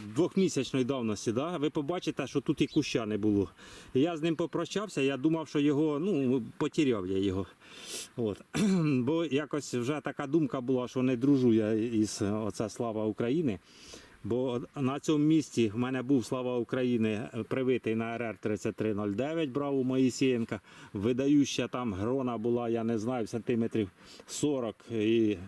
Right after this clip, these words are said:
кіла півтора. Е, це в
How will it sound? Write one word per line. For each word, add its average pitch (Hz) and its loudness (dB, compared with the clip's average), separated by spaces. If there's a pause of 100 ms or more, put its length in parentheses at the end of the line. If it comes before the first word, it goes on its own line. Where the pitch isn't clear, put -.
(460)
кіла 131 -2
півтора. 135 -4 (540)
Е, 107 -4
це 135 -4
в 110 -6